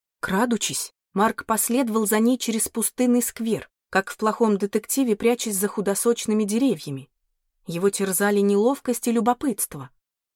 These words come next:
Светлана Сергеевна торопливо пересекла сквер и свернула в незнакомый короткий переулок. У Марка хватило ума не бежать за ней следом,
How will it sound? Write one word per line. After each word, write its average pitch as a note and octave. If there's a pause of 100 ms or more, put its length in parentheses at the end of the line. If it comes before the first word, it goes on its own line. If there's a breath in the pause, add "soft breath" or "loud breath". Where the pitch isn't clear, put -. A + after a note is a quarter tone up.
(400)
Светлана F#3+
Сергеевна G#3
торопливо G3+
пересекла F#3+
сквер A3
и G3+
свернула F#3+
в G3+
незнакомый F#3+
короткий F3
переулок. G3 (340)
У G3+
Марка B3+
хватило B3
ума F#3+
не E3+
бежать G3+
за E3
ней F3+
следом, C#3+